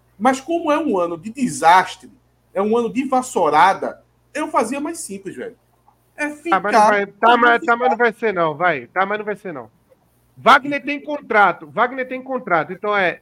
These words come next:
Speaker 2: ou ele sai, ou faz um esforço pra ele sair.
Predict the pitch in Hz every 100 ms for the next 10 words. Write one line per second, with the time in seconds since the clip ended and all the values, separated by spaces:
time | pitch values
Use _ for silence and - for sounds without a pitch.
0 | _ 233 285 311 285 - - 214 208 233
1 | 285 339 _ _ _ - 233 277 - 269
2 | 254 269 339 - - 240 311 - 294 320
3 | 302 359 269 160